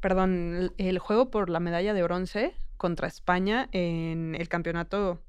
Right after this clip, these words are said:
femenino, deciden como levantar la voz y decir, "Pues ya no estamos jugando por el oro,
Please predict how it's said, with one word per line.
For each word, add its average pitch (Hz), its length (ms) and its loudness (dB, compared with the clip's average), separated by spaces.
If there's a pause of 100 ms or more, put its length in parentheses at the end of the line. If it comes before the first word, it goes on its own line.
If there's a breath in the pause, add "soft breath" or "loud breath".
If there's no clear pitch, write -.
(140)
femenino, 190 640 2 (420 soft breath)
deciden 233 640 2 (420 soft breath)
como 226 200 8
levantar 208 420 6
la 269 100 6
voz 269 180 6
y 285 40 0
decir, 226 300 4
"Pues - 300 -4 (320)
ya 226 180 8
no 269 80 6
estamos 277 280 2
jugando 240 240 2
por 208 120 4
el 185 140 4
oro, 240 340 4